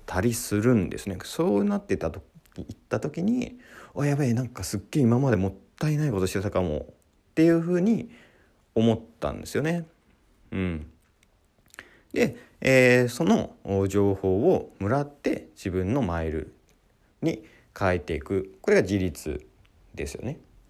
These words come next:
だから、やっぱその自責をしてしまうとそこで、えー、自立に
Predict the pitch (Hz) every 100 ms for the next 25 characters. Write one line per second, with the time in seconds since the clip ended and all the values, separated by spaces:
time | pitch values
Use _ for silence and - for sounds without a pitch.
0 | _ - - 101 - 117 120 120 107 -
1 | - - - - - - - - - 135
2 | 123 117 - 135 190 190 185 180 180 175
3 | 185 - 175 170 160 156 - - - 147
4 | 135 67 - 92 98 98 95 90 110 123
5 | - 127 131